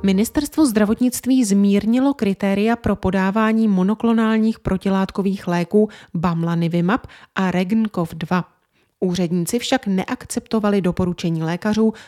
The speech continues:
prodloužit lhůtu na podání protilátek ze sedmi na deset dnů. Oba preparáty se v České republice doporučují zejména pro pacienty po transplantacích orgánů nebo kostní dřeně, pacienty s onkologickým onemocněním,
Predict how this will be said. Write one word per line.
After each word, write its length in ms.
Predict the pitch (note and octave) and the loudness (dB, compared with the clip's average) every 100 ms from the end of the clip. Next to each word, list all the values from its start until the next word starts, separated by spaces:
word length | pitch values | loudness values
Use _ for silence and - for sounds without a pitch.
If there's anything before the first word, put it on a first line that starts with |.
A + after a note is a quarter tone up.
| - | -10
prodloužit 580 | - A3 A#3+ B3+ B3+ C4 | -4 0 2 2 0 -2
lhůtu 540 | F#3 F#3+ G3 G#3+ A3 A3+ | -2 0 0 0 0 0
na 120 | F3+ | 0
podání 520 | E3+ F3+ F#3+ F#3+ E3 | -2 0 0 0 0
protilátek 760 | - E3 - G3+ G3 G3 G3 - | -2 -4 -2 0 0 -2 -4 -6
ze 200 | F3+ F3 | -6 -4
sedmi 420 | E3 F#3 F#3 G#3 G#3+ | -2 -2 0 0 0
na 160 | G3 | 0
deset 460 | E3 D#3+ - C#3 D#3 - | -2 -4 -6 -8 -8 -2
dnů. 300 | F3+ E3+ D#3+ _ _ _ - - - | 0 0 -2 _ _ _ -20 -20 -4
Oba 240 | G3 F3 | -2 -2
preparáty 760 | F3 E3+ E3 E3 D#3+ D#3+ F#3 A3 | -4 -6 -4 -4 -4 -6 -6 -4
se 160 | A#3 | -4
v 40 | A3+ | -6
České 340 | G#3+ - A#3 | -8 -4 -4
republice 560 | A3+ A#3 G#3+ A#3 - A3+ | -4 -4 -2 -2 0 -2
doporučují 680 | G3 - A#3 A3+ A#3+ A3+ G#3+ | 0 0 0 0 0 0 2
zejména 460 | G#3 G#3 A3 A3+ | 2 2 2 0
pro 180 | G#3+ E3 | -2 -4
pacienty 540 | - E3+ A3 G#3+ G#3+ | -6 -6 -2 -2 -2
po 160 | G#3 E3 | -4 -6
transplantacích 960 | - E3+ E3 - F#3 F3+ F#3 - D3+ - | -4 -4 -4 -4 -2 -2 -6 -8 -10 -6
orgánů 540 | E3 F3 E3+ F3+ A3 - - - | -4 -2 -2 0 0 -4 -14 -6
nebo 220 | G#3 G3 | -2 -2
kostní 440 | - F#3+ - F3+ F3 | -2 -4 -2 -2 -2
dřeně, 420 | - G3 F#3 D#3+ - - - - | -2 -2 -2 -4 -10 -20 -10 -6
pacienty 460 | A3 - C#4 C4+ | -4 0 0 0
s 80 | - | -2
onkologickým 720 | G#3+ A3 G#3 F#3 F3+ - E3 - | -2 0 0 0 -4 -6 -6 -4
onemocněním, 800 | F#3+ A3 A3+ - A3+ G#3+ G#3+ | -2 -2 -2 0 2 2 0